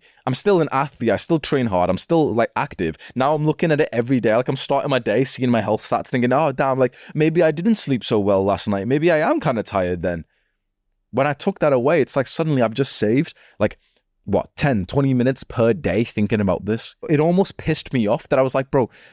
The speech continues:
for two years, I've been using these little health trackers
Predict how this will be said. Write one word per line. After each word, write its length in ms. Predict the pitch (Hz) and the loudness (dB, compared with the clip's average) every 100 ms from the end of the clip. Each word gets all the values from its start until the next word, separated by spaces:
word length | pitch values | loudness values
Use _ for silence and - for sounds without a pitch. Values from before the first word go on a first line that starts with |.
| _ | _
for 140 | - | -2
two 400 | 113 - - 170 | -2 -2 0 0
years, 400 | 151 131 131 98 | 0 2 2 2
I've 160 | 76 92 | 0 0
been 120 | 101 | 0
using 280 | 98 110 117 | 2 2 2
these 180 | 110 98 | 0 0
little 160 | 90 | -2
health 380 | - 120 117 - | -2 -2 -4 -4
trackers 560 | - 82 - 76 73 | -6 -6 -4 -8 -8